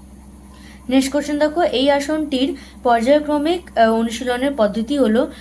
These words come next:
প্রার-, আহ, প্রারম্ভিক ভাব-, অবস্থা, প্রথমে দুপা জোড়া অবস্থায় সোজা করে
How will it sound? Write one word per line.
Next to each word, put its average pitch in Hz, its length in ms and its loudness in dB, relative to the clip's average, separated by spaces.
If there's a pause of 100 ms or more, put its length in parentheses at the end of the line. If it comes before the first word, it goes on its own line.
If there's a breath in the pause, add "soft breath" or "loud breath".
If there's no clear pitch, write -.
(160 loud breath)
প্রার-, 240 280 2
আহ, 226 520 2
প্রারম্ভিক 233 600 0
ভাব-, 214 280 -2
অবস্থা, 214 480 -2
প্রথমে 226 360 -4
দুপা 214 380 -2
জোড়া 208 360 -2
অবস্থায় 208 480 -6
সোজা 208 340 -8
করে 214 240 -6